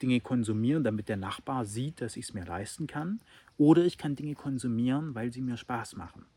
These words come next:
Ich persönlich konsumiere das Thema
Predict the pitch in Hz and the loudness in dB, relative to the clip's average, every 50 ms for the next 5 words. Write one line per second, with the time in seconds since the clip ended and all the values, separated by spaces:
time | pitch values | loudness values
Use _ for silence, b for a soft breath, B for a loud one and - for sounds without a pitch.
0 | _ _ _ - - - - - 104 92 101 110 117 135 147 170 214 226 - - | _ _ _ -8 -8 -6 -4 -4 -4 -2 0 2 2 2 2 0 -2 -4 -6 -10
1 | - - - 135 127 127 120 127 123 117 120 123 117 120 - - - - 131 127 | -16 -10 -6 -4 -2 -2 -2 -2 0 0 0 -2 -2 -6 -8 -10 -6 -4 -2 0
2 | 123 117 113 110 | 0 -2 -2 -4